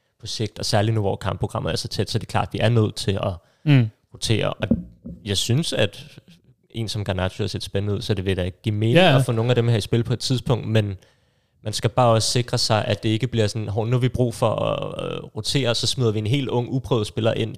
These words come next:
Speaker 1: Det skal også være for, at det gavner hans udvikling.
Speaker 2: Mm.
Speaker 1: Og det synes jeg måske på en eller anden måde, man bør prioritere højst, i hvert fald med de her unge. Så hellere prøve at, altså, så vil jeg nærmest hellere se McTominay i angrebet, hvis det handler om at rotere, <laughs> fordi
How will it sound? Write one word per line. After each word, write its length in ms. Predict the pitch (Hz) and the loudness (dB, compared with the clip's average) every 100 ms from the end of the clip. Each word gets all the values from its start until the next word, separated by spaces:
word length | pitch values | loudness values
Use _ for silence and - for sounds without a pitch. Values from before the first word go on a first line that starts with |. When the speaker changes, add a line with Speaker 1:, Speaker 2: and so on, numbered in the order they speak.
| - | -6
Speaker 1:
Det 60 | |
skal 160 | - 107 | -4 0
også 240 | 110 107 | 0 -2
være 260 | 110 110 107 | -2 -2 -2
for, 140 | - | -4
at 100 | 104 | -4
det 80 | - | -6
gavner 260 | 104 101 98 | -6 -4 -2
hans 220 | 110 - | -2 -2
udvikling. 460 | 107 110 - - 175 | -4 -4 -6 2 6
Speaker 2:
Mm. 80 | 139 110 - _ | 6 2 -10 _
Speaker 1:
Og 140 | - - | -12 0
det 100 | 117 | 0
synes 220 | 127 113 | 2 0
jeg 60 | 107 | -2
måske 460 | 104 101 98 113 | -2 -4 -2 -2
på 100 | - | 0
en 60 | 110 | -2
eller 80 | 95 | 0
anden 100 | 98 | 0
måde, 160 | 98 | 0
man 200 | 101 92 85 | 2 -2 -4
bør 340 | - - 90 - _ _ _ _ - | -2 -2 -4 -12 _ _ _ _ -4
prioritere 540 | 117 104 - 104 - 101 _ _ _ _ _ _ _ | -2 0 0 -2 -6 -10 _ _ _ _ _ _ _
højst, 420 | - 123 117 - | -4 -2 -2 -4
i 20 | |
hvert 140 | 110 113 | -4 -2
fald 100 | 113 | -4
med 80 | |
de 100 | 101 | -2
her 200 | 107 107 | -2 -2
unge. 260 | 95 92 101 | -2 -4 -4
Så 100 | 120 | -2
hellere 300 | 107 110 127 | 0 0 0
prøve 380 | - 98 98 101 | 0 0 2 2
at, 60 | 90 - _ | -2 -8 _
altså, 140 | 117 117 | -6 -6
så 140 | - 110 | -6 -2
vil 160 | 123 | 0
jeg 140 | 104 85 - _ _ _ _ _ | 0 -2 -6 _ _ _ _ _
nærmest 360 | - 110 135 - | 0 2 4 2
hellere 220 | 113 110 | 2 2
se 160 | - 107 | 2 0
McTominay 760 | 95 - - 131 147 113 107 - | 0 0 0 4 4 4 4 2
i 240 | 117 107 107 | 0 0 0
angrebet, 420 | 110 117 107 - | 0 2 0 0
hvis 80 | 101 | -2
det 80 | - | 0
handler 160 | 104 113 | 0 0
om 100 | 107 | 0
at 60 | |
rotere, 400 | 104 - 156 113 98 | 0 2 4 4 -2
<laughs> 60 | |
fordi 260 | 101 117 110 | -2 0 0